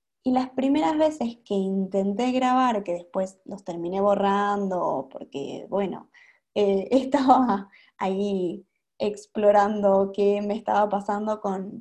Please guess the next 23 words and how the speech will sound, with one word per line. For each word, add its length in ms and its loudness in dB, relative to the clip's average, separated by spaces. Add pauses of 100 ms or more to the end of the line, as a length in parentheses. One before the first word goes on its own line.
con 280 -4
todo 220 0
este 220 -2
mambo. 560 0 (1300)
Y 220 4
me 140 4
acuerdo 320 2
que, 160 -2
claro, 560 0
iba, 640 0 (160)
tal 180 -2
vez 180 -2
me 220 2
cambiaba, 760 0 (960)
y 100 2
entre 260 0
medio 280 -2
de 80 -2
todo 220 -2
eso 540 -2 (120)
iba 240 2
al 100 2
baño 680 0